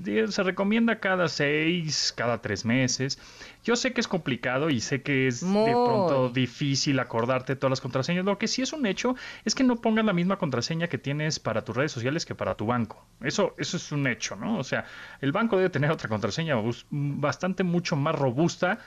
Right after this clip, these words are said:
Speaker 1: este, y complicada de descifrar que la de tus redes sociales.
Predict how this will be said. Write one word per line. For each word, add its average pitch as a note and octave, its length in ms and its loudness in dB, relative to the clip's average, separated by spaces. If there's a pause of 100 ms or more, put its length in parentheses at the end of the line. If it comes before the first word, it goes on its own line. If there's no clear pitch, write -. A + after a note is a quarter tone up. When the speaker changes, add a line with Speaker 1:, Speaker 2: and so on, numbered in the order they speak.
(420)
Speaker 1:
este, A2 680 -4 (120)
y B2+ 100 -8
complicada B2+ 680 0
de A2+ 100 0
descifrar C3 680 -2
que A#2 220 0
la C3 160 -2
de G2 60 -6
tus F#2 160 -8
redes F#2+ 160 -4
sociales. - 440 -6